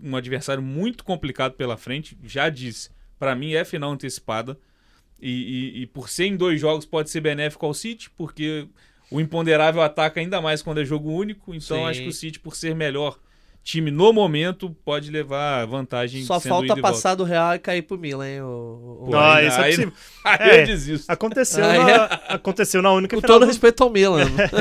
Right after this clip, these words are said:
Speaker 3: <laughs> Mas aconteceu na, na única final que o City esteve presente, né? Passou do, no, de um P S G tava embalado, passe-, é, vi-,
Speaker 1: Sim,
Speaker 3: chegou
Speaker 1: sim,
Speaker 3: a uma
Speaker 1: sim.
Speaker 3: final que todo mundo achava que era favorito e caiu pro Chelsea,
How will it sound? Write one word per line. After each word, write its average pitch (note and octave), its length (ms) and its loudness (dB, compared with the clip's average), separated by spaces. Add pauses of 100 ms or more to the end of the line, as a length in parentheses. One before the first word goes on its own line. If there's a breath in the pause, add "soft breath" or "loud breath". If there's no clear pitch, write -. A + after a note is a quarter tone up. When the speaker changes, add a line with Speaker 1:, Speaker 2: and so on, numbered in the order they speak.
(120)
Speaker 3:
<laughs> - 500 -6
Mas E3+ 180 4
aconteceu F#3+ 460 -2
na, F#3+ 220 4
na E3+ 120 4
única F3 260 2
final G3 240 -2
que G3+ 100 -6
o - 20 -2
City G3 180 -6
esteve F#3+ 280 -4
presente, G#3+ 500 -6
né? D3 80 -6
Passou D#3+ 380 -2
do, E3 160 -2
no, D3+ 220 -4
de C#3+ 120 -6
um D3+ 60 0
P D#3+ 100 -2
S D#3 200 -2
G C#3+ 140 -2
tava D3 240 -2
embalado, F3 800 0
passe-, D3 300 -8
é, B2 420 -8 (480)
vi-, D3 380 -6
Speaker 1:
Sim, F#3+ 80 -16
Speaker 3:
chegou F3 260 0
Speaker 1:
sim, G3+ 60 4
Speaker 3:
a - 40 4
uma A#3 120 0
Speaker 1:
sim. D3+ 60 -6
Speaker 3:
final G3 240 4
que G3 60 -10
todo B3 200 0
mundo G#3 160 -4
achava F3 320 -2
que G3+ 80 -6
era F#3+ 80 -2
favorito A3+ 460 -6
e - 20 -18
caiu C#4+ 200 -6
pro D4+ 160 -12
Chelsea, D#4 520 -2